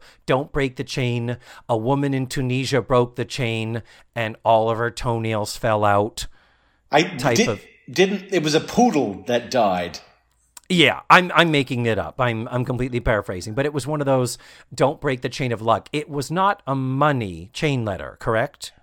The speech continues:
Speaker 2: No, there was money involved, which is how the fifteen dollars got put into the
Speaker 1: I, I feel like
Speaker 2: inspection
Speaker 1: that's something that
Speaker 2: paperwork.
Speaker 1: Joe added.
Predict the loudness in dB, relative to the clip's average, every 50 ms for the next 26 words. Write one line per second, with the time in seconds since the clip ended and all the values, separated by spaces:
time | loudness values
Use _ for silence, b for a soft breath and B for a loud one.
0 | _ -4 2 6 8 8 8 8 8 6 4 6 6 4 4 4 2 0 0 0
1 | 0 -2 -2 2 2 2 2 2 0 -4 -4 -4 -6 -2 0 0 0 0 0 -4
2 | -2 -4 -4 -4 -4 -8 -8 -6 -4 -4 -2 0 2 4 4 4 4 4 2 0
3 | 0 -2 -4 -2 -2 -2 -2 -2 -8 -6 -2 -2 -2 -2 -4 -8 -6 -4 -2 -2
4 | -2 -4 -6 -8 -6 -4 -4 -4 -4 -2 -2 0 2 2 2 2 0 0 -2 -6
5 | b b b b b b b b b b b b b _ _ _ _ _ _ _
6 | _ _ _ _ _ _ _ _ _ _ _ _ _ _ _ _ _ _ _ _
7 | _ _ -2 0 0 0 0 -2 -6 _ _ _ 0 4 4 4 4 6 4 4
8 | 6 4 2 2 2 2 4 4 4 4 4 4 2 2 2 0 -2 -2 -2 0
9 | 2 2 2 2 0 -2 -4 -2 0 0 0 0 -2 -6 -8 -12 -14 -16 -18